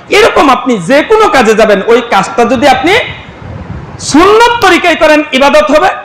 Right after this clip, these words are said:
যদি সুন্নত তরিকা ছাড়া করেন, অন্য ধর্মের সংস্কৃতি অনুযায়ী করেন, তাহলে সেটার জন্য আপনাকে কোনো সময় কুফরি হবে, কোনো সময় শিরক হবে, কোনো সময় বেদাত হবে,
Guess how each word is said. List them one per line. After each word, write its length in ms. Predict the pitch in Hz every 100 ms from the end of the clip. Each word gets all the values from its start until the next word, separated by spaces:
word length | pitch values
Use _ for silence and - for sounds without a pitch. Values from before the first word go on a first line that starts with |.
| - -
যদি 360 | 226 285 269 214 -
সুন্নত 380 | 247 262 269 302 302
তরিকা 320 | 294 277 277
ছাড়া 440 | - 208 262 339 370
করেন, 280 | 359 339 392 - - - -
অন্য 560 | 269 320 339 330 233
ধর্মের 400 | 214 233 285 339
সংস্কৃতি 800 | - 233 277 311 - - 466 466
অনুযায়ী 440 | 466 392 330 302 277
করেন, 280 | 262 262 277 - -
তাহলে 340 | 254 226 254 226
সেটার 420 | 226 214 202 196 196 - 190
জন্য 220 | 196 202
আপনাকে 420 | 190 190 202 190 190
কোনো 340 | 185 233 277
সময় 260 | 277 262 254 - - - - -
কুফরি 360 | 214 233 262
হবে, 220 | 269 254 262
কোনো 260 | - 247
সময় 220 | 254 269
শিরক 460 | - - 208 262 254
হবে, 180 | 254 269 - -
কোনো 180 | 247 269
সময় 240 | 285 277
বেদাত 460 | 247 180 185 240 247 254
হবে, 180 | -